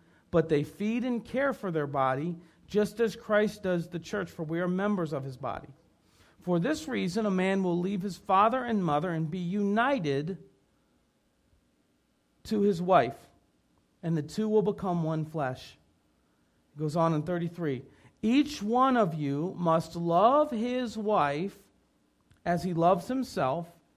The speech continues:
and the wife must respect her husband." Now, verse thirty-three,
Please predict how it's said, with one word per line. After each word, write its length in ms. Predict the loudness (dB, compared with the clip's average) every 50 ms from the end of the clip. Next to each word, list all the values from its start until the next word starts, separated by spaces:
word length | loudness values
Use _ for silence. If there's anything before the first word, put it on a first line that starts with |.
| _ _ _ _ _ _ _ _ _ _ _
and 340 | 0 2 2 4 4 4 4
the 120 | 4 4
wife 560 | 4 4 4 4 4 4 4 2 -2 -2 -6 -12 -20 _ _ _ _
must 520 | -4 0 2 2 2 0 0 -4 -12 -14 -8
respect 1000 | -6 -6 -6 -6 -10 -16 -16 -18 -20 _ _ 2 2 2 0 -6 -16 -20 -20 -20 _ _ _ _ _ _ _ _ _ _ _ _ _ _ _ _ _ _ _ _ _ _ _
her 160 | -10 -8 -6
husband." 520 | -4 -2 -2 -4 -4 -8 -16 -20 -20 -20 _ _ _ _ _ _ _ _ _ _ _ _ _ _
Now, 300 | -2 0 0 0 0 -2 -6 -14 -20 -20 -20 _ _ _ _ _ _
verse 400 | -12 -2 2 2 2 2 2 -2
thirty-three, 640 | -4 -2 -2 0 0 -2 -4 -4 -2 -2 -2 -2